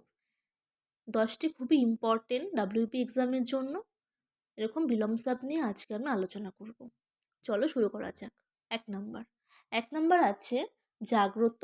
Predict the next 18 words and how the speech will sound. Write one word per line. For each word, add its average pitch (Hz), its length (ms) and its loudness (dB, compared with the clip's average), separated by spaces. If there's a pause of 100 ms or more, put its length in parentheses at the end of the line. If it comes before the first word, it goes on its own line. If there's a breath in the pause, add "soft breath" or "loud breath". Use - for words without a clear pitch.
(280)
সুষুপ্ত। - 600 -2 (460)
জাগ্রত 220 480 2
মানে 339 320 0 (680)
তোমরা 320 180 -4
সবাই 302 300 2
জানো 294 240 2 (180)
জেগে 233 260 8
থাকা, 254 420 -2 (300)
আর 202 120 -6
সুষুপ্ত 311 520 -4
মানে 370 260 -2
ঘুমিয়ে 208 360 0
থাকা। - 300 -14 (600)
তারপর 311 260 -4 (160)
নেক্সট 247 300 -4
আছে 214 340 -2 (400)
জড়, 202 400 8 (500)
চেতন। 214 460 4